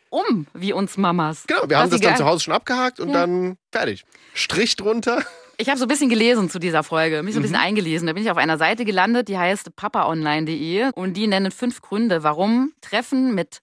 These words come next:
Speaker 1: Freunden Papas gut tun. Würde ich gerne mit dir durchgehen.
Speaker 2: Mhm, mach mal.
Speaker 1: Erstens, man kann anders sein.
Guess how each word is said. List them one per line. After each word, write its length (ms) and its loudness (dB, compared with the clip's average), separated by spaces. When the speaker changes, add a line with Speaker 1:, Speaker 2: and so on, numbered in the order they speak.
Speaker 1:
Freunden 800 0
Papas 500 -4
gut 320 -16
tun. 340 -14
Würde 120 -10
ich 80 -18
gerne 200 -2
mit 80 -6
dir 80 -4
durchgehen. 480 -8
Speaker 2:
Mhm, 340 -4
mach 180 -10
mal. 200 -12
Speaker 1:
Erstens, 560 -4
man 340 -4
kann 320 -4
anders 440 -2
sein. 560 -10